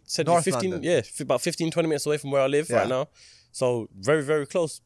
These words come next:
Speaker 1: So let's talk about your whole upbringing. You know, you being in London, now you're in Dubai. There's
Speaker 2: Yeah.
Speaker 1: a big transition there, big change.
Speaker 2: Exactly.
Speaker 1: So let's talk about that.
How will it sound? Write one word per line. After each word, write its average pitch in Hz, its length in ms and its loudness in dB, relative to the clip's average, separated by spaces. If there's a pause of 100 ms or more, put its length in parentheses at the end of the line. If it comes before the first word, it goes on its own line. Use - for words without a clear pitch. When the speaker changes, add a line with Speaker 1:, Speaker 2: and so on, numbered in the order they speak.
Speaker 1:
So - 140 -4
let's 156 120 0
talk 190 140 0
about 156 120 2
your 160 80 2
whole 160 100 2
upbringing. 107 380 -4 (120)
You 117 100 -6
know, 123 120 2
you 143 160 -2
being 151 180 0
in 139 120 0
London, 143 420 -2
now 120 220 0
you're 139 180 -2
in 139 100 -4
Dubai. 135 360 0
There's 123 120 -4
Speaker 2:
Yeah. 98 200 -4
Speaker 1:
a - 20 -18
big 131 180 2
transition 127 460 -2
there, 120 160 2
big 131 260 -2
change. 127 420 -2 (460)
Speaker 2:
Exactly. 120 420 -2
Speaker 1:
So 107 40 -10
let's 113 120 -8
talk 147 200 0
about 101 140 2
that. 85 120 -2